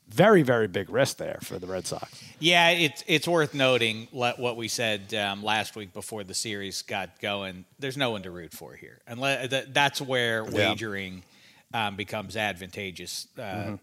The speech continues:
Speaker 2: Martin, Marty Weiss's sad tale notwithstanding, because it makes you interested in a series that has no one to root for
Speaker 1: Mm-hmm.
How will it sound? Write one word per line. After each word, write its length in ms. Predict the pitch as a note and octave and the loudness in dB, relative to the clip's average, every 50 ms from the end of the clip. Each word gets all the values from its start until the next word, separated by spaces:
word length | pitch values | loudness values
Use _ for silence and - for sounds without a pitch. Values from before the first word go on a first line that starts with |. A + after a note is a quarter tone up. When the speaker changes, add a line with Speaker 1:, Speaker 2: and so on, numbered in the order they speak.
| _ - B2+ | _ -12 -8
Speaker 2:
Martin, 420 | A#2 G#2+ G2 G2+ F2+ F#2 F#2+ F#2+ - | -6 -6 -6 -8 -10 -14 -16 -16 -4
Marty 300 | C3 C3 B2 A#2 G#2+ G#2 | 0 0 0 0 0 -2
Weiss's 480 | G#2 G#2 G2 F#2+ - - - F#2+ F2 - | -4 -4 -4 -4 -6 -8 -10 -8 -6 -4
sad 400 | - - A2 G2 F#2+ F2+ F2 - | -4 -2 -2 -4 -6 -6 -8 -10
tale 260 | - G2+ F#2+ F2 F2+ | -10 -8 -8 -8 -10
notwithstanding, 920 | F2 F#2+ F#2 - - F2 F2 - - - G#2 G2 F#2 F2+ E2+ E2 E2 E2+ F2 | -10 -10 -12 -12 -12 -10 -10 -10 -8 -8 -8 -8 -10 -12 -14 -16 -18 -18 -16
because 320 | - G2+ F#2 - F#2+ F2 | -16 -14 -14 -12 -12 -12
it 140 | G2 F#2 E2 | -14 -14 -10
makes 340 | G#2+ G#2+ G2+ F#2 - - - | -8 -8 -8 -8 -8 -10 -10
you 260 | G#2+ F#2+ F#2 F2+ F2 F2 | -10 -10 -12 -12 -12 -10
interested 560 | A#2 A#2 G#2+ G#2 G2 F#2 F#2 - - G#2 G2 | -10 -10 -8 -8 -8 -8 -8 -10 -10 -12 -14
in 80 | F2+ F#2+ | -12 -8
a 40 | F#2 | -8
series 360 | - - G2+ F#2 F2+ F2+ - | -8 -8 -8 -10 -12 -12 -12
that 100 | G#2 F#2+ | -12 -12
has 220 | - F#2+ F#2 F2 | -10 -12 -12 -10
no 260 | A2 A#2 C3 C3 B2 | -4 2 4 4 4
one 240 | A#2 G2+ G2 F#2 F2 E2+ | 4 0 -4 -8 -10 -12
to 100 | - G2 | -14 -14
root 240 | F2+ F#2 F#2+ F2 - | -14 -14 -14 -14 -16
for 320 | - - F2 D#2+ D2+ - - | -16 -14 -14 -14 -14 -12 -8
Speaker 1:
Mm-hmm. 240 | G#2+ A2 G#2 G#2 | -8 -6 -6 -6